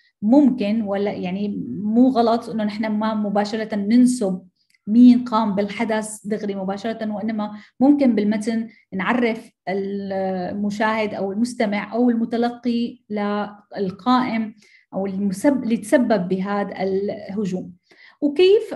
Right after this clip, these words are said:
إنه هو صار في إطلاق لأربعتاشر صاروخ من على متن سيارة. لماذا ما طلع معك لماذا؟ وهذا أمر وارد،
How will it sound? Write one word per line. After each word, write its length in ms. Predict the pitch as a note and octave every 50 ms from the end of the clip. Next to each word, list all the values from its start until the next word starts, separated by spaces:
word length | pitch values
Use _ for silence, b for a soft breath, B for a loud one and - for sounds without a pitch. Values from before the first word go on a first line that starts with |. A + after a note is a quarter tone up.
| -
إنه 480 | - B3+ C#4 B3 - A#3+ D4 F4 E4 D4
هو 200 | C4 B3+ B3+ B3+
صار 300 | B3 B3+ B3 B3 C#4 C#4+
في 200 | C#4+ C#4+ C4 G#3
إطلاق 320 | - - A#3+ B3 A#3+ B3
لأربعتاشر 520 | A#3 - F#3+ F#3+ G3+ G3+ A#3+ A#3 - G#3 G3+
صاروخ 580 | G3 - G3 G3+ G#3 A#3+ C#4 D#4 D#4 - - - _ _
من 120 | A#3 C4 C4
على 180 | G3 G3 G#3+
متن 260 | G#3+ A#3+ A#3+ B3+ C4
سيارة. 560 | B3 B3 - G#3+ G3 F3+ D#3 C3+ - - - - _ _ _ b b b b b b b b b
لماذا 760 | - D4 E4+ F#4 F#4+ G4 G#4 A4 G#4 G#4+ E4 D4 D4 D#4+ F4 F4+
ما 160 | D#4+ D#4 F4
طلع 260 | E4+ - D#4+ C#4+ B3+
معك 400 | A#3 A#3 A#3+ A#3 A3 G#3 - -
لماذا؟ 520 | G#3 G3+ G3+ G#3 A3 B3 C4 B3+ C4 C#4+
وهذا 420 | D4 C#4+ C#4 B3+ B3+ C#4+ C#4+ C#4+ A3+
أمر 180 | B3+ C4+ C4
وارد، 460 | A#3+ G#3+ G#3+ G#3 F#3 F#3 G#3 C4 B3